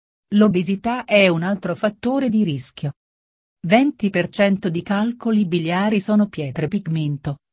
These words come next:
fatta di sale di calcio e della bilirubina, un prodotto realizzato dalla rottura dei globuli rossi.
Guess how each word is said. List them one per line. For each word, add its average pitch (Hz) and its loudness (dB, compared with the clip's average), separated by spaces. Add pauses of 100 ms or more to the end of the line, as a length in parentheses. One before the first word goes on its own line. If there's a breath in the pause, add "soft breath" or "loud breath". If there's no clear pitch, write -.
fatta 180 -2
di 151 -6
sale 185 -2
di 156 -6
calcio 190 -4
e 190 0
della 160 0
bilirubina, 147 -4 (260)
un 220 4
prodotto 196 2
realizzato 151 -4
dalla 160 0
rottura 190 -2
dei 165 -2
globuli 196 0
rossi. 196 -2